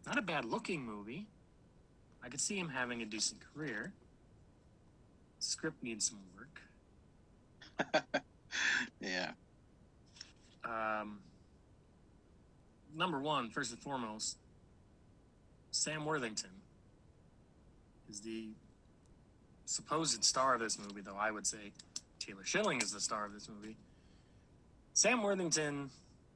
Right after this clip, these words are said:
Speaker 1: we gotta talk about for a second, because he is someone, I'm sure he's a, I'm sure he's a wonderful man. I don't know this man. <laughs> Much like Jai Courtney say,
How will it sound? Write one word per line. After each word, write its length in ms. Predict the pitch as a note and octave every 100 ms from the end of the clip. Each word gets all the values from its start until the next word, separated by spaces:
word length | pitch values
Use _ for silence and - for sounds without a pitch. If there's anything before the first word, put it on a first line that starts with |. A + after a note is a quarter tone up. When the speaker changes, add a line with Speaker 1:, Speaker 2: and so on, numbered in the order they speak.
| - - -
Speaker 1:
we 80 | C#3
gotta 140 | C#3+
talk 220 | C#3 C3
about 220 | A#2+ G#2+ G#2+
for 100 | A2
a 40 |
second, 320 | - G#2+ G#2 - -
because 280 | A#2 A2 -
he 180 | F3
is 160 | F#3 F3+
someone, 500 | C#3+ A#2 A2 A#2+ D3+ - - - - - - - - - - - - -
I'm 120 | E3
sure 240 | D#3+ - D#3+
he's 160 | C3
a, 40 | G2+ -
I'm 100 | A#2
sure 160 | A2 C#3
he's 100 | C3
a 60 | C3
wonderful 320 | C3 B2+ C3
man. 140 | G#2 F2+ - -
I 60 |
don't 200 | C#3 G2
know 220 | G2+ F#2+ G#2
this 160 | G#2 A#2+
man. 280 | C3 D#3+ D#3 - - - - -
<laughs> 80 | - - - - - - - - - - - - - - - - - C3+
Much 360 | D3 F3+ G3 -
like 220 | E3+ D#3 - - - - - - - - - - -
Jai 260 | - C#3+
Courtney 440 | C#3 C#3 C#3 A2 G#2
say, 420 | - G#2+ G2